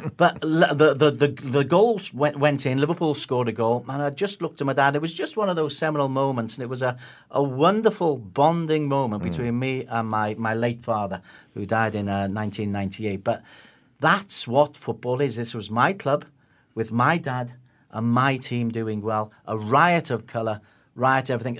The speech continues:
Speaker 2: That will always, always stay with me. I've been lucky to watch Istanbul and all the many other games since, but that was the,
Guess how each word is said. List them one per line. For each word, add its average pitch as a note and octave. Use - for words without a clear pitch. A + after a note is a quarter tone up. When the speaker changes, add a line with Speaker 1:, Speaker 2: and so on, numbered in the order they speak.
Speaker 2:
That D#3+
will D3
always, D3
always A#2+
stay A2+
with G#2
me. G2
I've G2
been A2+
lucky C#3
to A2+
watch G2+
Istanbul A2
and G2
all B2
the A2
many A#2
other A2
games G#2+
since, G#2
but G2
that D#3
was B2
the, A#2